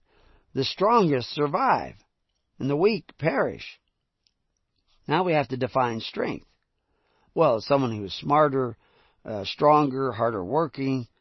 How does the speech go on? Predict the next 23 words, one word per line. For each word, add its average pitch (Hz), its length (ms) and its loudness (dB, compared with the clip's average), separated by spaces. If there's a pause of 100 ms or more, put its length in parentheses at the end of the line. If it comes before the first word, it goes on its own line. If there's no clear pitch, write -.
(140)
he's 185 260 -6
strong. - 480 -4 (540)
But 139 120 -2
if 170 80 -2
he 196 60 -6
doesn't 151 240 -2
have 180 220 0
compassion, 139 800 -2 (1120)
a 110 60 -10
sense 175 280 -4
of 113 120 -4
justice, 160 500 -4
if 147 140 -6
he 262 60 -10
doesn't 220 260 -2
care 175 220 -2
about 143 220 0
others, 147 320 -2
this 185 200 -4
is 143 160 -6
why 131 260 2
Jesus 131 480 -6
says 110 280 -6